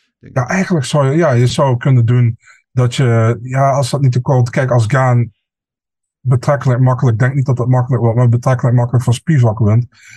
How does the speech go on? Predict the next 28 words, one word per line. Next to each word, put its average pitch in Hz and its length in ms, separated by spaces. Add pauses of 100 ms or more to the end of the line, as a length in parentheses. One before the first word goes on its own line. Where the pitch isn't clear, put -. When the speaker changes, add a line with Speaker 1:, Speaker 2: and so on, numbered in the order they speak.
(360)
Speaker 2:
zou 143 320
je 139 80
misschien 127 300
tegen 123 200
Aspinall 135 480
kunnen 120 240
zetten 123 400
in 120 160
november 117 560
in 117 80
New 113 160
York, 113 440
Speaker 1:
Ja. 131 200
Speaker 2:
om, 123 100
onder 123 340
Jones, 113 340
en 123 160
an-, 135 440
en - 180
anders 127 260
in 113 100
december 110 540
voor 120 100
mijn 110 200
part 113 160
op 110 100
die 120 120
pay-per-view. 107 600